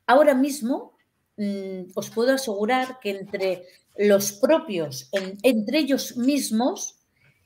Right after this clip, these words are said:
hay ahora mismo una batalla, entre ellos mismos, Luis, porque unos de ellos quieren cambiar, están dispuestos a transformarse, a cambiar, a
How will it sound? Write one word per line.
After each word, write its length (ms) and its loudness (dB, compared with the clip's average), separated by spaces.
hay 240 6
ahora 200 4
mismo 440 0
una 280 0
batalla, 680 -4
entre 260 -4
ellos 220 -2
mismos, 460 -4
Luis, 460 -8
porque 680 -2
unos 360 2
de 140 4
ellos 580 -4
quieren 560 0
cambiar, 600 -2
están 400 0
dispuestos 760 -4
a 120 -6
transformarse, 1040 -8
a 140 -8
cambiar, 680 2
a 140 4